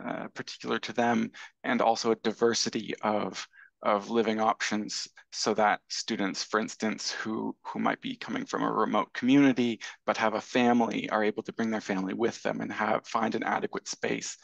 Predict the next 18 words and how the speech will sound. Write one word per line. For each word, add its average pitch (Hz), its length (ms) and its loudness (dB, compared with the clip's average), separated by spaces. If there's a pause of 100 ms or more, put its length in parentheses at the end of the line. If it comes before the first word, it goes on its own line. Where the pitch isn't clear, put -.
(280)
Um, 104 280 2
you 117 140 0
know, - 120 -4 (140)
in - 200 -8
most 120 320 2
university 113 440 0
residences 104 640 -2
or - 100 -8
P - 180 -8
B 107 140 0
S - 200 -6
A 110 240 2
doesn't 104 300 -2
nec-, 107 140 -6 (100)
isn't 113 240 -2
necessarily 107 480 -2
suited - 720 -2
to - 260 -4